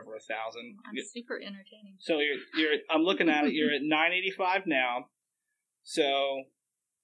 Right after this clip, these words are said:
Speaker 1: we already follow you. So that's in there. So there's about, um, five other people who follow the podcast. So you're gonna be at nine ninety when I publish it. Close. You'll, you'll only have,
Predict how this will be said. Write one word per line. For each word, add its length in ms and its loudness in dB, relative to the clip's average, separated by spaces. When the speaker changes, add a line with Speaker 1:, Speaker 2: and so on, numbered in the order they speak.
Speaker 1:
we 200 8
already 360 8
follow 260 4
you. 280 -6
So 140 -14
that's 260 0
in 120 -4
there. 280 -8
So 240 -4
there's 200 -4
about, 520 -2
um, 380 -6
five 260 4
other 160 4
people 460 0
who 320 -10
follow 300 0
the 100 -16
podcast. 640 -4
So 160 -8
you're 240 -4
gonna 200 -4
be 140 0
at 100 -4
nine 260 -4
ninety 600 -6
when 180 -2
I 100 -4
publish 400 -8
it. 200 -8
Close. 600 4
You'll, 560 -6
you'll 240 -6
only 240 -6
have, 320 -4